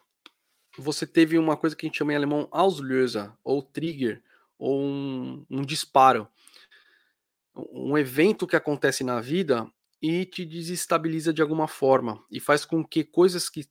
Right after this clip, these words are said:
estavam lá compensadas, guardadinhas, elas surjam de novo. Então, essa falta de amor materno, tá? Eu vou nomear dessa maneira, essa fo-, essa falta de,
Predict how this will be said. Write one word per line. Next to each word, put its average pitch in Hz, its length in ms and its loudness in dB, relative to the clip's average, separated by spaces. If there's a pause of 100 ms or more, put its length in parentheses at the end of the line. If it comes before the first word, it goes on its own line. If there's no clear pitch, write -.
(140)
estavam 131 480 0
lá 123 200 0
compensadas, 131 1120 -2 (260)
guardadinhas, 127 920 0
elas 135 280 0
surjam 160 600 0
de 151 140 -4
novo. 120 380 -6 (1120)
Então, 185 440 2 (320)
essa 147 340 2
falta 196 440 4
de 151 240 -2
amor 143 280 4
materno, 143 680 0 (120)
tá? 131 120 -4
Eu 131 80 -2
vou 127 200 -8
nomear 123 300 -4
dessa 117 240 -8
maneira, 123 540 -2
essa - 180 -12
fo-, - 420 -6
essa 123 320 -8
falta 147 380 0
de, 131 340 -6